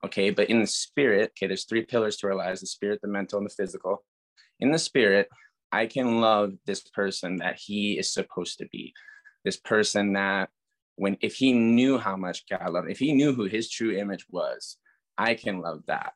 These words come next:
I can love his true image. I don't love his false image, okay? But true love for a believer, this is where the long suffering comes in. I can see past people's false image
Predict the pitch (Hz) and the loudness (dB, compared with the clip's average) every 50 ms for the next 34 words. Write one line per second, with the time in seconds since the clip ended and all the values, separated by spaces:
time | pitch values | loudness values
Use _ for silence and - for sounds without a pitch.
0 | _ _ 95 98 - 110 107 113 117 117 110 104 92 - - - 95 92 85 80 | _ _ -4 -4 -2 0 0 2 2 2 0 -2 -4 -4 -4 -4 -2 -2 -2 -4
1 | 78 71 58 - - - _ - 92 101 113 120 127 123 120 113 95 - _ _ | -6 -8 -10 -10 -14 -12 _ 0 2 4 6 6 6 6 4 2 0 -4 _ _
2 | _ _ _ _ - 107 104 107 104 101 95 92 85 - - - 80 - - - | _ _ _ _ -2 -2 0 0 0 0 0 -2 -2 -6 -6 -6 -6 -6 -8 -10
3 | - - - - - - - - _ _ _ _ _ _ _ _ - 90 - - | -12 -14 -14 -16 -16 -18 -20 -20 _ _ _ _ _ _ _ _ -6 -6 -2 -2
4 | 92 90 95 98 - - - - - - _ _ _ _ _ _ _ - 123 117 | 0 0 0 0 -2 -6 -14 -20 -20 -20 _ _ _ _ _ _ _ 2 4 6
5 | 107 90 - - - - - 143 147 147 127 110 113 123 123 101 87 92 87 - | 6 4 2 0 -4 -4 -2 0 0 0 2 4 4 4 4 4 2 0 -2 -6
6 | _ _ _ - 104 104 101 90 98 92 107 110 104 92 90 95 107 - 123 123 | _ _ _ -4 -4 -4 -2 -4 -6 -6 -4 -4 -4 -2 -4 -4 -4 -2 -2 0
7 | 127 107 98 92 98 98 95 95 - - 101 - - 92 87 - 95 92 87 - | 0 0 0 2 2 0 0 0 -2 -2 -2 -2 -4 -6 -8 -8 -10 -10 -8 -6
8 | - 90 85 85 - - - - _ - 98 110 - - 139 113 - - - 104 | -6 -6 -6 -6 -10 -16 -20 -18 _ 0 0 0 2 2 0 0 0 -2 -4 -4
9 | 95 - - - - 113 113 113 107 104 101 - - _ - 101 92 - - 90 | -4 -4 -6 -4 -2 0 0 2 0 -2 -4 -6 -10 _ -12 -12 -10 -8 -6 -4
10 | 87 87 90 - - - - 107 95 76 - - - - - - - - - - | -4 -4 -4 -6 -8 -2 0 0 0 0 -2 -6 -10 -12 -12 -14 -14 -14 -14 -14
11 | - - - | -14 -14 -16